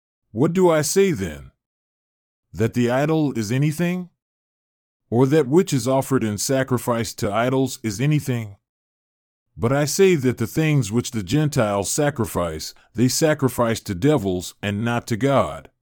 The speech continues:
And I desire not that you should have fellowship with devils. You cannot drink the cup of the Lord and the cup of devils.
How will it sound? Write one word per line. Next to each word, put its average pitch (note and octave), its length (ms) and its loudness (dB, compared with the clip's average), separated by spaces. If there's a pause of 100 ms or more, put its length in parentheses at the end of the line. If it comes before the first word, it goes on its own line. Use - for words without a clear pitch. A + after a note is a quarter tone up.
(720)
And B2+ 160 0
I D#3 80 2
desire C#3+ 440 0
not C#3 280 -2
that A#2+ 200 0
you D3+ 80 2
should D3 200 0
have A#2 100 2
fellowship G#2+ 640 0
with F2+ 160 -4
devils. F2 640 -2 (1000)
You C3 200 2
cannot F3 400 2
drink C#3+ 320 0
the A#2 80 -4
cup C3 240 2
of G#2+ 100 -2
the G2+ 80 -2
Lord A#2+ 560 0
and A#2 160 0
the A2 80 0
cup B2+ 240 2
of G#2 180 -4
devils. E2+ 600 -2